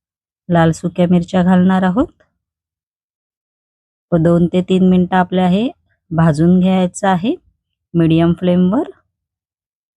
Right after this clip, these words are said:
बघू शकता तुम्ही, मसाल्यांना चांगला वास आला पाहिजे,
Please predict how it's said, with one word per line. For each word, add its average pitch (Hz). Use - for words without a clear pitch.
बघू 139
शकता -
तुम्ही, 180
मसाल्यांना 170
चांगला 175
वास 160
आला 175
पाहिजे, 180